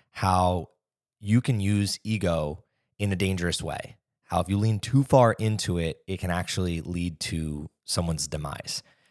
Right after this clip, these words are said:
It als-, also talks about how being humble and having humility in certain instances is great, which I also believe in.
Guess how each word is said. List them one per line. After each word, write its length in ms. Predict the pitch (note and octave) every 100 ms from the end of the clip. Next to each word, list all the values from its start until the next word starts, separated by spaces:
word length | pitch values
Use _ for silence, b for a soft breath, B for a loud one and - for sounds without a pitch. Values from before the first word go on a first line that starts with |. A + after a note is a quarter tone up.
| b
It 100 | G2+
als-, 280 | B2+ C#3+ - -
also 220 | C3+ D3+
talks 260 | C3+ A2+ -
about 280 | G2 F2+ -
how 400 | F#2 E2+ E2 -
being 200 | B2+ B2
humble 440 | G#2 G2 F#2+ F#2 -
and 200 | F2 E2
having 260 | G2 G2+
humility 540 | F2+ F2+ E2+ F2 F2+ F#2+
in 180 | E2
certain 260 | - F#2 -
instances 600 | E2 - F#2+ A2 A2 - b b b b
is 120 | E2+
great, 300 | E2 G#2 D2 -
which 240 | F2 -
I 180 | F#2 -
also 280 | F#2+ F#2 F#2+
believe 360 | E2 E2 D2 -
in. 160 | -